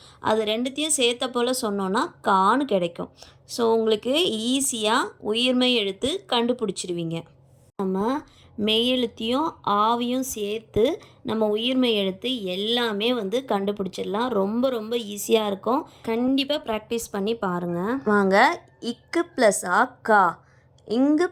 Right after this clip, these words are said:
பிளஸ் ஆ, ஙா. இச்சு பிளஸ் ஆ, சா. இஞ்சு பிளஸ் ஆ, ஞா. இட்டு பிளஸ் ஆ, டா. இன்னு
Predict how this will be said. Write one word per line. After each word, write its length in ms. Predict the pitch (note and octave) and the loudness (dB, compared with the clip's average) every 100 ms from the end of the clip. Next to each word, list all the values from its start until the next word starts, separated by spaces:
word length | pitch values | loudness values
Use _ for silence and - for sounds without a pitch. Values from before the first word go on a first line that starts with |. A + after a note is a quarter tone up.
| F#4 | 2
பிளஸ் 320 | B3 G#3+ - | 2 2 2
ஆ, 200 | G3 B3 | 4 4
ஙா. 580 | C#4+ G3 G3+ G3+ F3+ - - _ - | 4 2 4 4 4 0 -14 _ -6
இச்சு 340 | - - - F4 F4 | -4 -4 0 0 2
பிளஸ் 420 | C#4 A#3 - - | 2 2 0 -2
ஆ, 320 | G3+ F4 - - | 2 4 2 -2
சா. 440 | - A3+ F#3+ F3+ - _ - | 0 4 4 2 -10 _ -2
இஞ்சு 380 | B3 C#4+ D4+ E4 | 2 4 4 0
பிளஸ் 320 | C4+ B3 - - | 2 2 2 2
ஆ, 280 | G#3 C#4+ D4+ | 4 6 4
ஞா. 460 | A3+ A3 A3 - - - _ | 0 2 2 0 -6 -20 _
இட்டு 360 | B3 - - E4 | -6 -4 -4 -4
பிளஸ் 520 | - C4+ A#3 - G#3 | 2 2 2 0 4
ஆ, 240 | B3 - - | 4 4 0
டா. 240 | A3 - | 0 0
இன்னு 360 | - C4 D4+ | 0 2 2